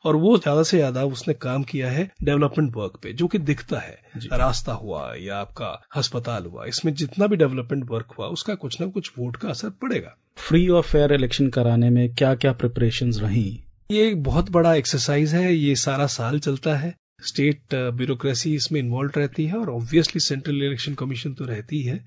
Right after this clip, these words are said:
Speaker 1: और उन्होंने आज तक जितने भी election किए हैं, ज्यादातर उनकी बहुत अच्छी तरीके से, आप कह सकते हैं स्वस्थ तरीके से उन्होंने election रखा है और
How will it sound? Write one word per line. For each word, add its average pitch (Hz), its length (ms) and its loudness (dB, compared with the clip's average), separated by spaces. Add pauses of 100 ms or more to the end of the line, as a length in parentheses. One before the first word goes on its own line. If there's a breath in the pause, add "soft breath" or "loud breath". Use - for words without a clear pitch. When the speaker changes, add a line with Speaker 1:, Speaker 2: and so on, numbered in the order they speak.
(100)
Speaker 1:
और 147 140 0
उन्होंने 160 440 2
आज 143 340 0
तक 151 140 0 (180)
जितने 139 320 0
भी 180 80 4
election 143 360 0
किए 151 200 -6
हैं, 185 180 -4
ज्यादातर 151 420 2
उनकी 143 400 -4 (120)
बहुत 185 180 0
अच्छी 160 220 -2
तरीके 147 360 -2
से, 160 320 -4
आप 135 160 -2
कह 156 140 0
सकते 156 300 -4
हैं 143 40 0
स्वस्थ - 380 0
तरीके 127 340 -6
से 127 180 -8
उन्होंने 120 240 -4
election 120 480 -10 (160)
रखा 151 260 0
है 160 260 0
और 127 180 -4